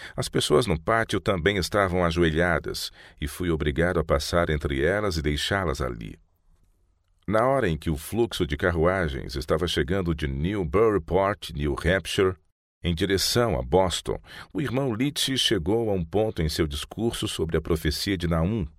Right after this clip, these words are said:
dizendo que no dia da sua preparação, os carros passavam furiosamente pelas ruas, parecem tochas, correm como relâmpago.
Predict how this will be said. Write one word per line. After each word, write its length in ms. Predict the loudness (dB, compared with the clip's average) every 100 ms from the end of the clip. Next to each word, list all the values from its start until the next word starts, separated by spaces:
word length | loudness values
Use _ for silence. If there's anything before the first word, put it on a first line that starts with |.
| _ -20 -20 -4
dizendo 540 | -2 2 2 2 -2
que 120 | -2
no 140 | -2 -2
dia 380 | -2 0 2 2
da 100 | -2
sua 240 | -2 0
preparação, 720 | 0 0 0 -2 0 0 0 -6 -20 -10
os 160 | -4 -2
carros 380 | 0 -2 -2 -2
passavam 580 | -2 0 -2 0 0 0
furiosamente 1000 | 0 0 2 2 2 2 2 0 -2
pelas 300 | 0 2 2
ruas, 500 | 0 -2 -2 -2 -6 -8 -18 -20 -2
parecem 440 | 0 0 0 -2 -2
tochas, 580 | -2 -2 -2 -4 -6 -6
correm 520 | 0 2 2 0 -2
como 340 | 0 0 2
relâmpago. 800 | 2 2 4 4 2 -4 -6 -12